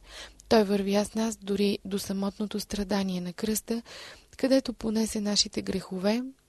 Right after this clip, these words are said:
вина, присъда и смърт. Само едно закоравяло, каменно сърце би останало недокоснато от подобна любов. Това е повече от любов. Правилното название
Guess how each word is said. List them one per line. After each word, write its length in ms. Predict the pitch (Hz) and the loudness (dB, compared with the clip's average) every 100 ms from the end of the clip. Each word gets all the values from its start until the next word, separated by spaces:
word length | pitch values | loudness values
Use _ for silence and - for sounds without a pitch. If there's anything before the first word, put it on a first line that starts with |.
| _ _ 190 | _ _ -6
вина, 440 | 196 185 190 233 - _ _ - | -4 -2 -4 -6 -12 _ _ -2
присъда 640 | 254 233 - 175 180 226 - | -2 -2 -2 -2 -4 -6 -8
и 100 | 247 | -6
смърт. 520 | 214 202 180 - - - _ _ _ _ _ _ _ | -4 -4 -6 -8 -20 -20 _ _ _ _ _ _ _
Само 280 | - 262 254 | 2 4 6
едно 220 | 208 214 | 4 2
закоравяло, 920 | 202 196 190 185 180 214 233 196 214 - - | 2 0 2 0 2 4 4 2 -2 -8 0
каменно 480 | 190 214 240 208 180 | 4 6 6 4 0
сърце 480 | - - - 208 202 - - - | -2 -2 0 0 -2 -10 -12 -2
би 120 | 240 | 2
останало 500 | 247 - 226 220 214 | 4 4 2 2 2
недокоснато 960 | 214 196 185 175 - 214 208 208 - 185 - | 2 4 2 0 0 0 2 -2 -2 -2 2
от 180 | 214 | 0
подобна 480 | - 196 196 185 185 | 2 4 4 4 0
любов. 500 | 185 185 185 175 - - | -2 0 0 0 -12 -6
Това 300 | 214 202 196 | -2 2 2
е 60 | 180 | 2
повече 500 | - 185 208 - 247 | 4 4 4 0 -2
от 120 | 220 | 0
любов. 500 | 190 175 175 - - - - - - | 0 2 0 -2 -18 -20 -20 -20 -4
Правилното 540 | - 277 302 277 240 208 | 2 4 4 2 0 0
название 680 | 202 - 226 240 233 226 | -2 2 2 4 2 0